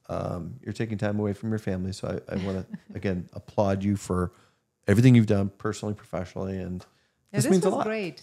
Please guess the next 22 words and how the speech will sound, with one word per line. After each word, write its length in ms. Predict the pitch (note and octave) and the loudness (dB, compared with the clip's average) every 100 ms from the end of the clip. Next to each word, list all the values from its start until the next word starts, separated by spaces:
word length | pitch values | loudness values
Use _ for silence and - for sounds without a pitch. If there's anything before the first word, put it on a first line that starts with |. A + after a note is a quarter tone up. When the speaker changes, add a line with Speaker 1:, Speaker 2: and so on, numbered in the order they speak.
| - | -10
Speaker 2:
Thanks 220 | A#3+ B3+ | -10 -6
for 80 | A3 | -6
having 420 | G#3+ G#3 F3+ D3+ | -4 -4 -6 -8
me. 120 | C3 | -10
Speaker 1:
Sharing 240 | C#3 B2 C3 | -2 0 2
your 100 | C3 | 2
Speaker 2:
Wonderful. 80 | F#3 | 0
Speaker 1:
story. 340 | C3 A#2 - - _ A3 | -2 -2 -6 -12 _ -16
Speaker 2:
Yeah, 220 | A3 E3 | -12 -10
absolutely. 460 | F#3 - E3+ E3+ C#3 | -12 -16 -12 -10 -8
This 200 | F#3+ A#3 | -10 -10
was 100 | - | -12
great. 300 | D#3+ C3 - - | -12 -12 -14 -8
Thank 240 | F3 E3+ | -8 -6
you. 160 | C3 C#3 - | -12 -14 -4
Speaker 1:
Yeah. 200 | D4 - - _ _ | -2 -2 -6 _ _
Speaker 2:
I 60 | D#3+ | -4
Speaker 1:
So 260 | D#3 B2+ B2+ | 4 8 8
Speaker 2:
enjoyed 160 | C3+ | 4
it. 220 | D3 - - - | -2 -16 -16 -6
Speaker 1:
stay 380 | - - C#3+ E3+ | -4 2 4 4
tuned. 640 | - C#3 A#2 A#2+ C3+ | 4 4 6 4 0